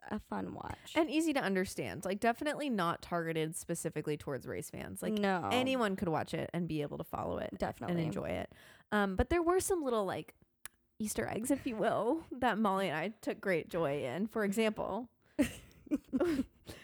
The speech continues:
Speaker 2: within the first, like, quarter of the movie, maybe even earlier, honestly, it's his first race in a real car in a real race.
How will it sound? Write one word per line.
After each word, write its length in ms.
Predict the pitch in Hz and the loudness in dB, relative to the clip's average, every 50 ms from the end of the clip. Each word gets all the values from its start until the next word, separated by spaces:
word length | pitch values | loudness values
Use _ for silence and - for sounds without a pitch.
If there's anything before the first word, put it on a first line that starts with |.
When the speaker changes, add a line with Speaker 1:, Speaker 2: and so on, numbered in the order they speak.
| - - - | -14 -2 4
Speaker 2:
within 360 | 311 359 349 311 330 320 320 | 6 6 6 6 2 2 2
the 60 | 403 | 2
first, 520 | 381 - 262 254 285 320 381 - - - | 0 2 0 2 2 2 0 0 -4 -6
like, 400 | 269 254 233 214 214 214 202 - - _ _ | 0 2 2 2 2 0 -4 -10 -18 _ _
quarter 520 | - - - 285 240 226 214 196 180 165 120 | -12 -4 2 4 4 6 6 4 2 2 2
of 200 | 123 165 175 170 | 0 -2 -2 -4
the 60 | 180 | -6
movie, 440 | 175 170 156 147 - - 117 120 156 | -4 -4 -6 -6 -8 -8 -8 -4 -2
maybe 220 | 190 202 220 233 | 0 0 2 2
even 200 | 247 254 233 202 | 0 0 0 0
earlier, 520 | - - 175 170 165 165 147 151 151 151 - | 0 0 0 0 0 0 0 -2 -2 -2 -4
honestly, 440 | 107 147 151 185 - - - - - | -4 -4 -6 -6 -6 -6 -4 -4 -4
it's 140 | 185 - | -4 -4
his 180 | - 214 202 - | -4 -4 -4 -4
first 360 | - - 214 220 247 - - 214 | -4 -2 0 0 0 -2 -4 -2
race 460 | 196 170 156 160 175 208 - - - - | 0 2 2 2 0 0 -2 -4 -2 0
in 100 | 185 180 | 2 2
a 60 | 170 | 2
real 280 | 160 175 160 160 160 175 | 2 0 0 2 0 0
car 340 | - - 165 147 143 143 147 | 0 0 0 0 2 0 0
in 80 | 156 | -2
a 60 | 156 | -2
real 240 | 151 151 160 165 175 | -4 -2 -2 -2 -2
race. 440 | - - - - 208 220 - - | -2 -4 -4 -4 -4 -4 -6 -10